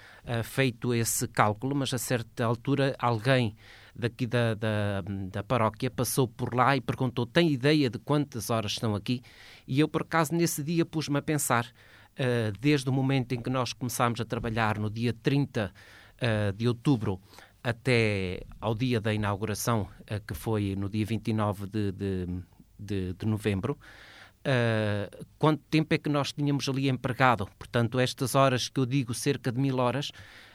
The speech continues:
eh, são muito por baixo, porque sem pensar em tudo aquilo que há de preparação de, eh, de, de bastidores. Ahm, porque nós tivemos ali, eh, vinte e quatro horas quase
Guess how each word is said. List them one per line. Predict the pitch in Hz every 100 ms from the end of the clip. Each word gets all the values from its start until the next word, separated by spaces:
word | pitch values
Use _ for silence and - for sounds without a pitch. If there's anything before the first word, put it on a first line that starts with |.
| _ 139
eh, | 123 120
são | - - 139
muito | 139 147 143
por | - 131
baixo, | 113 107 107 - -
porque | - -
sem | - 110
pensar | 104 120 - 123 131
em |
tudo | 120 139 127
aquilo | - 135
que | 120 - 123
há | 123 127 - - -
de | 117
preparação | 117 123 127 127 - 131 135
de, | 117 131 131 127 123 120 113 - -
eh, | 113
de, | 101 113 110
de | 98
bastidores. | 92 113 - 120 120 104 - - - - - - -
Ahm, | 143 135 127 123 120 120 - _ _ - -
porque | - 131
nós | 131 127
tivemos | - 131 135 131 120 113 127
ali, | 123 127 104 - -
eh, | - 107 95 90
vinte | 101 156 156
e | 135
quatro | - 120 120 120
horas | 127 113 -
quase | - 139 135 104 95